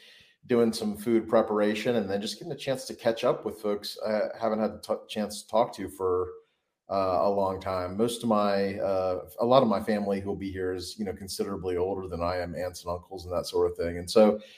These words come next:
having the chance to catch up with them, see what they're up to, talk about what, what's going on in our lives, uh, you know, I, I will always enjoy that. And like you say, Thanksgiving is one of those holidays. It's not, you know,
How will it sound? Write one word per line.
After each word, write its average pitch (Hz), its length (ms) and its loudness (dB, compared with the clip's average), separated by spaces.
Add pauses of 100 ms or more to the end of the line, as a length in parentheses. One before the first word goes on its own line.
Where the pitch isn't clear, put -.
(180)
having 156 160 10
the 131 80 8
chance 120 340 6
to 113 60 -6
catch - 280 4
up 110 160 6
with 110 140 2
them, 107 380 4
see 113 120 0
what 104 160 -2
they're 101 200 4
up 104 160 0
to, 98 340 -6
talk 95 300 0
about 95 280 2
what, 92 140 -2 (140)
what's 95 180 -8
going 95 240 -4
on 95 200 -2
in 92 80 -8
our 92 180 2
lives, 95 680 0
uh, 85 220 -2 (180)
you 131 80 -10
know, 95 140 0
I, 110 400 4
I - 20 2
will 104 160 0
always 98 460 -2
enjoy 92 320 -2
that. 90 140 2
And 90 100 0
like 101 160 -4
you 107 40 -14
say, 101 180 0
Thanksgiving 107 540 -2
is 87 220 -8 (540)
one 113 160 6
of 104 60 2
those 104 180 2
holidays. 101 520 4
It's 98 120 -4
not, 135 180 4
you 127 80 4
know, 104 240 4